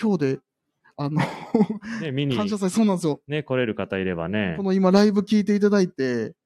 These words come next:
Speaker 1: もうすぐ、あの、三宮に向かっていただければと思うんですけど。
Speaker 2: ね。あと、サージュ・デクレのね。
Speaker 1: そうですね。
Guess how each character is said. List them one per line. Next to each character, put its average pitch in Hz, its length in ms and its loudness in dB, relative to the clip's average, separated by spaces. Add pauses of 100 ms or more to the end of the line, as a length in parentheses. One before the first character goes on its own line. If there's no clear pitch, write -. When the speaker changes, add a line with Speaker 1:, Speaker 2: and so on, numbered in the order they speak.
Speaker 1:
も 160 280 0
う - 20 0
す - 520 4
ぐ、 160 280 4 (280)
あ 151 120 -8
の、 147 140 -2
三 180 200 4
宮 175 220 6
に 170 60 4
向 175 100 4
か 175 120 2
っ - 40 -18
て 175 80 -2
い 170 40 2
た 190 80 4
だ - 80 -4
け 196 120 0
れ - 80 -2
ば 180 120 2
と - 220 -2
思 202 100 -2
う - 20 -6
ん - 40 -6
で 175 80 -8
す - 80 -20
け - 80 -18
ど。 185 60 -12
Speaker 2:
ね。 - 240 -8 (360)
あ 101 80 -16
と、 - 100 -20
サ 107 220 -2
ー 101 60 0
ジ 95 100 -4
ュ・ - 20 -4
デ 98 100 -4
ク - 100 -14
レ 78 120 -12
の 76 80 -18
ね。 90 180 -10 (320)
Speaker 1:
そ 180 140 2
う 156 40 0
で 127 80 -8
す - 140 -18
ね。 123 180 -4